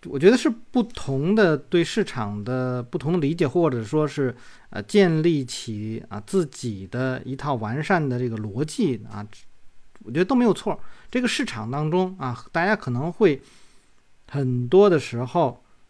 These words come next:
这种方法呀，或者什么观点啊，会有相左的时候，但不能认为它是错的，而是啊，在看你的逻辑是对还是不对啊。你的，你逻辑没有冲突，那么就没有问题，你就是，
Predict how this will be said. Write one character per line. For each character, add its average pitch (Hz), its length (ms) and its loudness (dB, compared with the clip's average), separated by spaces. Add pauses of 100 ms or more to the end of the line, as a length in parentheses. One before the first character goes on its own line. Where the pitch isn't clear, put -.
这 156 140 -4
种 123 180 -4
方 170 380 -2
法 107 260 -4
呀， 127 120 -2
或 135 160 -2
者 123 40 0
什 110 100 -6
么 139 80 -4
观 202 280 6
点 110 240 -4
啊， 104 180 -6
会 131 400 0
有 101 180 -8
相 175 260 -2
左 117 160 -6
的 95 80 -8
时 - 180 -10
候， 123 200 -6
但 170 280 -2 (640)
不 202 100 4
能 196 140 6
认 196 120 4
为 147 100 0
它 165 140 -4
是 190 100 -4
错 156 300 -2
的， 92 80 -12 (400)
而 147 180 4
是 185 300 0 (180)
啊， 110 200 -6
在 160 160 0
看 151 320 -2
你 107 120 -4
的 107 120 -6
逻 104 220 -6
辑 147 200 -4
是 131 180 -6
对 143 300 2
还 104 180 -8
是 107 100 -8
不 104 120 -6
对 117 200 -4 (280)
啊。 110 80 -8
你 113 140 -4
的， 143 80 -6
你 147 300 -2
逻 120 180 2
辑 269 140 4
没 185 100 6
有 123 100 2
冲 151 260 -2
突， 110 180 -8 (300)
那 165 100 2
么 151 80 4
就 143 120 0
没 123 160 0
有 156 100 2
问 131 200 0
题， 117 140 -6
你 117 80 -2
就 156 160 0
是， 143 300 -2